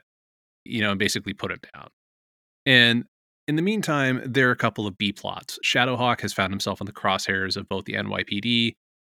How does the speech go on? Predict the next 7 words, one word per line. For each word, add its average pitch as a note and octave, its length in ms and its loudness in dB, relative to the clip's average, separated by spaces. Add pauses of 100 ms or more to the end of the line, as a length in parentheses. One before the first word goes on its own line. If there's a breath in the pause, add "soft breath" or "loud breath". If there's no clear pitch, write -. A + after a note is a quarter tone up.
(300)
and A#2+ 320 6
a G#2+ 140 2
group A2 260 -6
of G2 80 -6
superpowered G2+ 560 -2
criminals, B2+ 760 0
and G#2 300 0